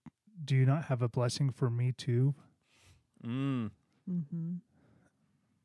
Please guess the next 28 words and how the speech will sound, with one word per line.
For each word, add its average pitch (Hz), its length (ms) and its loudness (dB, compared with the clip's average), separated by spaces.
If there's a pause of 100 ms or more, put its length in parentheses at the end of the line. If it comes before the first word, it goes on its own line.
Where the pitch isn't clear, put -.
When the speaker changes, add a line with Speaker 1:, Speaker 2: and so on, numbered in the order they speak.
Speaker 1:
And, 127 380 0
and 123 180 -2
just 127 200 0
that 117 240 0
desperate 127 560 2 (1200)
cry 120 540 0
of, 113 340 -2 (160)
"W-, 135 240 -8 (520)
d-, - 100 -14 (160)
do 139 120 0
you 131 100 4
not 151 200 2
love 131 280 -2
me? 131 440 -4 (220)
Like, 135 180 -4 (300)
do 139 120 -2
you 139 60 4
only 151 180 6
have 143 180 2
love 131 320 -2
for 139 200 2
one 123 380 0
person?" 180 640 -2 (280)
Speaker 2:
Yeah. 101 140 -10 (240)
Speaker 3:
Right. - 300 -16 (2250)
Speaker 2:
There - 120 -18
you 95 120 -18
go. 98 160 -16